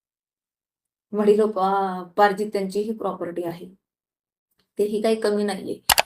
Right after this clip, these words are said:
तर, अ, ज्या पद्धतीत मध्ये त्यांनी, अ, जी काय त्या मारवाड्याने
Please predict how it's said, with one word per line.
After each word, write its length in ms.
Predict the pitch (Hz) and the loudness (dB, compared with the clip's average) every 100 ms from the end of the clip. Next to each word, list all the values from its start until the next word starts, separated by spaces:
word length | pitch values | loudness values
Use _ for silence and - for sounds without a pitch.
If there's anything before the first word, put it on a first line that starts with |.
| - - | -4 -2
तर, 140 | 196 | 2
अ, 220 | 202 196 | 4 2
ज्या 180 | 196 233 | 2 2
पद्धतीत 560 | 240 240 190 220 262 269 | 2 -2 -2 -2 -2 -2
मध्ये 260 | 262 247 | 0 2
त्यांनी, 460 | 233 220 220 226 226 | 2 -2 -2 -2 -2
अ, 360 | 214 196 190 190 | -2 -2 0 -2
जी 180 | 190 | 0
काय 380 | 196 208 202 196 202 - _ _ _ _ _ _ _ _ _ _ _ _ _ | 2 2 2 0 -4 -14 _ _ _ _ _ _ _ _ _ _ _ _ _
त्या 100 | - | -2
मारवाड्याने 720 | 226 208 220 226 220 190 175 | 2 2 6 6 4 -2 -12